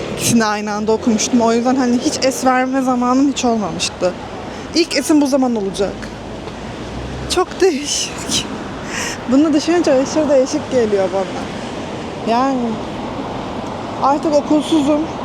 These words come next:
Çalışmam gerekmiyor. Hoş, çalışmam lazım. Çalışacağım farklı şeyler var. Ama yani ders olarak yapmak zorunda olduğum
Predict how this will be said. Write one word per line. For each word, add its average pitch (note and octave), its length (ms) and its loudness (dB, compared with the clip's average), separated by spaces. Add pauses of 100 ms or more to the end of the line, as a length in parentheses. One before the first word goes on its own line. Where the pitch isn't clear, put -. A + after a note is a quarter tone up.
(640)
Çalışmam C4+ 480 2
gerekmiyor. B3+ 600 0 (160)
Hoş, B3+ 140 2 (840)
çalışmam B3 480 2
lazım. G3+ 500 0
Çalışacağım G#3+ 440 2
farklı G#3 260 0
şeyler G#3+ 420 2
var. A#3 160 2 (760)
Ama D#4 340 4 (920)
yani G#3 220 0
ders D#4+ 280 4
olarak F4 400 2
yapmak D4 320 2
zorunda D#4+ 640 4
olduğum D#4+ 320 4